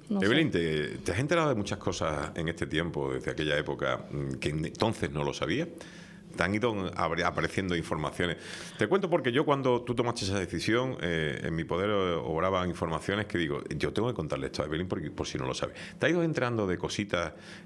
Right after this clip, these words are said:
Speaker 2: que te han ido llamando la atención o no te has enterado de...?
Speaker 1: No, no, la, yo me enteré de, de la dimisión de Juan Ramón Lascano porque me lo dijeron, eh, que había presentado el escrito.
Speaker 2: Sí, pero de actividades de Juan Ramón Lascano con otras personas,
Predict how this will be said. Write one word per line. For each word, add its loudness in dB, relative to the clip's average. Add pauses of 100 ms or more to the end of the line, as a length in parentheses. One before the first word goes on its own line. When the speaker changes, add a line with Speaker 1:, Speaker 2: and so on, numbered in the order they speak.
Speaker 2:
que 2
te -2
han -2
ido 0
llamando 0
la 2
atención 0
o 2
no 2
te 2
has -2
enterado 2
de...? 0 (340)
Speaker 1:
No, 2 (140)
no, 2
la, 4
yo 4
me 4
enteré 6
de, 4 (100)
de 6
la 6
dimisión 2
de 2
Juan 2
Ramón 4
Lascano 2
porque 2
me 4
lo 6
dijeron, 4
eh, 2
que 0
había 4
presentado 2
el 4
escrito. 0
Speaker 2:
Sí, 4
pero 6
de 4
actividades 4
de 2
Juan 2
Ramón 2
Lascano 2
con 0
otras 0
personas, 0